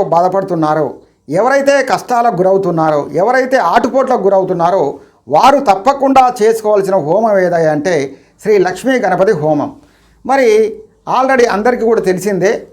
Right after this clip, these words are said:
ఆదిపూజ్యో గణాధిప అంటే ఏ కార్యం చేయాలన్నా కూడా ముందుగా గణపతి పూజ చేసిన తర్వాతనే ఏ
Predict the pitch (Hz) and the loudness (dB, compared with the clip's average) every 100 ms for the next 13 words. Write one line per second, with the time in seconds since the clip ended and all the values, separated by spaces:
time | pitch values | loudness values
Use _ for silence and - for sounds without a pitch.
0 | _ _ _ 151 233 285 254 262 202 285 | _ _ _ -4 0 0 2 0 2 2
1 | 269 226 240 214 185 139 - - 190 233 | 2 -2 -2 0 -2 -2 -8 -12 -8 -4
2 | 226 180 247 277 269 262 247 226 226 214 | -2 0 0 0 0 2 0 0 0 0
3 | 202 190 202 208 160 165 - _ _ - | 0 0 2 2 0 -2 -12 _ _ -6
4 | 165 220 262 240 180 160 143 202 247 247 | -2 0 2 2 2 0 -2 -2 0 -2
5 | 202 202 196 190 185 180 156 160 190 208 | 0 0 2 -2 -2 -4 -2 0 2 0
6 | - 226 175 | 0 0 0